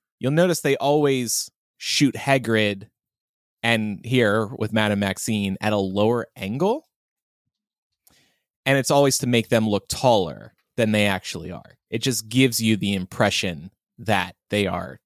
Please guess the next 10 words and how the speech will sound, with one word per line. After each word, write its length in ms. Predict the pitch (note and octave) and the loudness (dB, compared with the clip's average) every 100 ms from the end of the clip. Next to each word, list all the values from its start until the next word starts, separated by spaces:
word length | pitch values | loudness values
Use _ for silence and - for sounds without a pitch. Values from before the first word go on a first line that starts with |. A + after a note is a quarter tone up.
| _ - | _ -8
taller 380 | - G#2 F#2 D#2+ | 0 0 0 -4
than 180 | E2+ D2+ | -10 -10
they 120 | D2+ | -10
actually 480 | D2 - - C2 C2 | -10 -10 -12 -12 -14
are. 160 | G1+ - _ _ _ _ _ _ _ _ _ - | -16 -20 _ _ _ _ _ _ _ _ _ -2
And 80 | |
you're 120 | A#2+ A#2 | 2 4
also 200 | A2+ A#2 | 2 0
think 200 | A#2 G#2+ | -2 0
about, 360 | G#2 G2 F2 | 0 0 -4